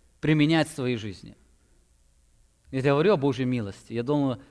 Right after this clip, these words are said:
учиться применять эту Божью милость в своей жизни, о Божьем гневе, о Божьей святости, о Божьей любви, о Божьей справедливости, о Божьем всезнании, о Божьей заботе и все другие атрибуты. Нам нужно научиться жить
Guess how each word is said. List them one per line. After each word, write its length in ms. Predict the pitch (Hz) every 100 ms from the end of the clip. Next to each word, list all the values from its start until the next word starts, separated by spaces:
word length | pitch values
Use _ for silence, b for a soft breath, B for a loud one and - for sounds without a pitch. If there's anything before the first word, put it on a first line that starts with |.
| b
учиться 400 | 127 - 185 143
применять 420 | 127 127 139 131
эту 160 | 120 120
Божью 320 | 120 117 123
милость 300 | 135 143 117
в 40 |
своей 160 | - 120
жизни, 300 | 110 117 107
о 60 | 113
Божьем 380 | 151 143 139
гневе, 340 | 113 131 113 110
о 40 |
Божьей 300 | 110 147 139
святости, 500 | 135 139 104 98 -
о 40 | 110
Божьей 280 | 147 139
любви, 380 | 131 127 123 104 b b b
о 80 | 104
Божьей 300 | 101 151 143
справедливости, 680 | 143 143 135 151 113 104 117
о 20 |
Божьем 340 | 107 156 147
всезнании, 480 | 135 135 135 135 120
о 20 |
Божьей 300 | 110 151 139
заботе 460 | 120 131 139 131 110 b b b
и 40 |
все 200 | 113 190
другие 300 | 175 135 156
атрибуты. 440 | 143 139 139 113 - _ _ _ _ _
Нам 160 | 120 127
нужно 300 | 220 202 156
научиться 640 | 139 123 - 214 - 147
жить 420 | 110 170 196 -